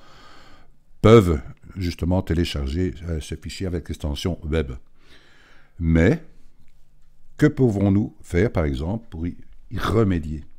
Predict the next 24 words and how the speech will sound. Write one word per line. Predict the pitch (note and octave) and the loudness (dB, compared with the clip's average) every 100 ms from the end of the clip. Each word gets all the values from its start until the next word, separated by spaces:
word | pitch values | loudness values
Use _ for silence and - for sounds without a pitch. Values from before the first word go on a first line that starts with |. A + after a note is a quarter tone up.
| - - - - - - | -20 -20 -20 -20 -20 -12
Ben, | - D3+ | -6 -4
si | - B2+ | -4 -6
vous | A2 | -4
allez | G2 G#2+ | -2 -2
ici | F#2 - | -2 -6
maintenant | A#2 - A#2 A2 | -8 -6 -6 -4
dans | E2+ | -4
l'extension, | F2 - D#2 D2 - D3+ - | -6 -6 -10 -10 -12 -14 -14
dans | - | -14
les | D2 D#2 | -10 -10
extensions, | - - C2+ - - - - - - - | -12 -14 -14 -12 -14 -16 -20 -20 -20 -20
si | - E2 | -20 -16
je | C#2 | -14
vais | D2+ | -14
ici | D2 E2 | -14 -14
dans | C#2+ C#2 | -14 -14
plus | - D2 | -18 -20
d'outils, | - - - - | -20 -20 -20 -18
que | D2+ | -16
je | C2+ | -12
vais | C2 | -12
dans | B1+ B1+ - - - | -12 -14 -16 -20 -20
extensions, | - - C#2 - A#2+ C3 - - - _ - _ - _ _ - | -20 -14 -14 -10 -10 -10 -18 -20 -20 _ -20 _ -20 _ _ -20
vous | - | -20